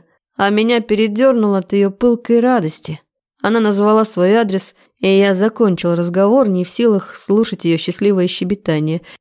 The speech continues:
«Черт, нахрена я пил? За руль не сядешь? Значит, будет такси. Прямо сейчас».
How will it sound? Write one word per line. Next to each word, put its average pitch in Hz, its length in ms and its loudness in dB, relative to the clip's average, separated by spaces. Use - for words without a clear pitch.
«Черт, - 480 -4
нахрена 190 480 2
я 180 80 0
пил? 156 320 -4
За 165 280 2
руль 196 220 4
не 165 100 -2
сядешь? 214 500 -4
Значит, 165 640 0
будет 160 340 -4
такси. - 560 -4
Прямо 156 380 0
сейчас». - 580 -10